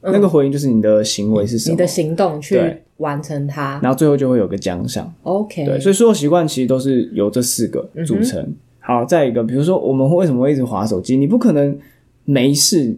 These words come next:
Speaker 2: 就把手机拿过来滑，
Speaker 1: 嗯。
Speaker 2: 一定会有一个 Q 点。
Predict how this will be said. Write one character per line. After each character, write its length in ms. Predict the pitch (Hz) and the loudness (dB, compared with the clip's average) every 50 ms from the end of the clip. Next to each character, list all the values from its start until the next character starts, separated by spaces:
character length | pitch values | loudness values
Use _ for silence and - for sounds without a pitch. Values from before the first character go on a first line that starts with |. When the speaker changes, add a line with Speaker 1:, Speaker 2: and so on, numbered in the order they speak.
| - _ - | -8 _ -4
Speaker 2:
就 160 | - 160 151 | 0 0 0
把 180 | 117 95 98 | 0 -2 -10
手 180 | 110 - 107 90 | -8 -8 -8 -6
机 140 | - 117 117 | -6 -4 -4
拿 180 | 117 101 90 | -4 -4 -4
过 200 | 101 - 107 104 | -4 -2 -2 -2
来 60 | 90 - | -2 -6
滑， 300 | - - - - - - _ _ _ _ - | -10 -12 -14 -14 -16 -20 _ _ _ _ 0
Speaker 1:
嗯。 120 | 220 226 | 2 4
Speaker 2:
一 80 | 196 196 | 4 6
定 240 | 190 262 262 247 247 | 6 6 6 8 8
会 160 | 247 220 180 | 6 6 6
有 180 | 147 120 110 | 4 4 2
一 60 | 113 110 | 0 0
个 380 | 113 120 113 110 110 107 107 110 - | 2 2 4 4 4 4 2 0 -2
Q 320 | - - - 160 123 107 | -4 0 0 0 0 0
点。 180 | - 87 - | -6 -10 -12